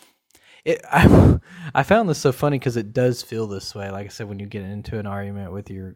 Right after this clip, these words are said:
uh, when you're with your girlfriend, she, like, even when you feel like y'all made up, you still feel like crap after. Like,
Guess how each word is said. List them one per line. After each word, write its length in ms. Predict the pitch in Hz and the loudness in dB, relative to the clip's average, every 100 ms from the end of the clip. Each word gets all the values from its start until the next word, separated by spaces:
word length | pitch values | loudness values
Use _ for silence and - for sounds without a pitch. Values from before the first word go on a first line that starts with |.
| - | -14
uh, 260 | 101 98 92 - | -12 -12 -14 -16
when 100 | 110 | -14
you're 180 | 98 - | -14 -10
with 220 | 107 - | -10 -10
your 100 | 95 | -14
girlfriend, 640 | 104 101 104 - 95 95 | -10 -10 -10 -12 -14 -14
she, 220 | - 104 | -14 -14
like, 380 | 92 98 92 - _ _ _ _ _ | -12 -12 -12 -18 _ _ _ _ _
even 340 | 143 170 156 | -4 0 2
when 120 | 143 131 | 2 0
you 80 | |
feel 320 | 120 - 131 123 | -2 0 2 2
like 440 | 117 107 - - _ _ _ _ _ _ | 2 -2 -6 -16 _ _ _ _ _ _
y'all 220 | 127 113 | -8 -6
made 320 | 110 113 110 107 | -6 -6 -4 -4
up, 260 | 113 - | -6 -6
you 100 | 113 | -8
still 340 | 110 - 135 120 | -8 -4 -2 -2
feel 360 | - 107 110 | -6 -6 -4
like 280 | 120 113 - | -2 -4 -2
crap 520 | - 104 104 113 - - | 0 0 0 -6 -10 -10
after. 380 | 127 127 139 135 - - 139 | -8 -8 -8 -10 -12 -20 -4
Like, 280 | 135 82 | -4 -4